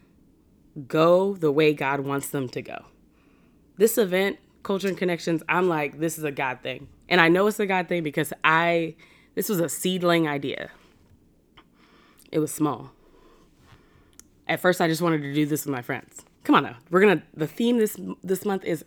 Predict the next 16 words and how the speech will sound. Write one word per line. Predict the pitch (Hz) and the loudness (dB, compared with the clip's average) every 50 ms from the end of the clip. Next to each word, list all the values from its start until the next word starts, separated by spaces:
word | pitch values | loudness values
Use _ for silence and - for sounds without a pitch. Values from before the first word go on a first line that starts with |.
| _ - | _ 0
insecure. | 202 214 233 - - 180 - - - 196 170 131 123 - - - - - - - | 0 2 2 0 -4 -8 -6 -4 -4 -2 -2 -4 -6 -10 -16 -20 -20 -20 -14 -8
I | 403 | -4
can | 453 | -2
talk | 427 415 | 2 4
about | 320 294 - - - | 4 4 4 4 2
insecure | 226 247 247 - - 185 - - 220 226 233 | 2 2 2 2 -2 -2 0 2 2 2 2
until | - 175 160 - 185 180 | 0 -2 -2 -2 -2 -2
I'm | 156 143 143 139 | -2 -2 -4 -4
blue | 139 147 156 151 156 | 0 0 2 2 4
in | 160 156 | 2 2
the | 143 | 0
face. | - - 101 - - - - - - - - _ _ _ _ _ _ _ _ _ _ _ _ _ _ _ _ _ _ _ _ _ _ | -2 -4 -8 -8 -8 -10 -14 -16 -18 -20 -20 _ _ _ _ _ _ _ _ _ _ _ _ _ _ _ _ _ _ _ _ _ _
So | - - 240 247 | 0 2 2 4
can | - 262 | 4 2
everyone | 240 226 240 233 214 190 160 | 2 2 2 2 2 2 0
else. | 156 156 - - - - - - - - | -2 -4 -6 -10 -14 -16 -16 -16 -18 -20